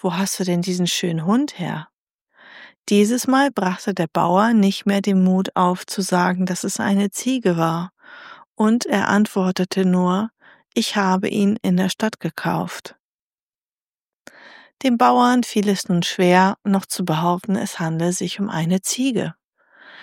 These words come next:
Er begann wirklich zu glauben, dass er sein Geld verschwendet hatte und dass er sich lächerlich machen würde, wenn er so in sein Dorf zurückkehrte.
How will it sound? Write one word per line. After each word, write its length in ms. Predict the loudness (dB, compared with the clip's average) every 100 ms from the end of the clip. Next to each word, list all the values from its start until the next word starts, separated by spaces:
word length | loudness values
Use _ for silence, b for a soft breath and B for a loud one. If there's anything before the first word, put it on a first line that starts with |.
| B B
Er 160 | -2
begann 600 | 0 -2 0 2 4 4
wirklich 380 | 2 2 0 -4
zu 180 | -2 -2
glauben, 720 | 0 2 4 2 0 0 -2 _ _ -4
dass 180 | -2
er 180 | 0 -2
sein 220 | 0 0 0
Geld 300 | -2 -2 -2
verschwendet 680 | -4 -2 -2 0 -2 -2
hatte 400 | -4 -2 -2 -2 -2 B B B B B
und 160 | -2 2
dass 180 | 2 0
er 80 |
sich 220 | 0 0 0
lächerlich 500 | 0 2 0 0 -2
machen 380 | -2 0 -2
würde, 380 | 0 -2 -2 -4 -2
wenn 240 | 2 4
er 120 | 4
so 340 | 2 2 2 2
in 140 | 0
sein 240 | 2 0
Dorf 340 | 0 -2 -4 -6
zurückkehrte. 880 | -4 -2 -2 -4 -8 -8 -10 -14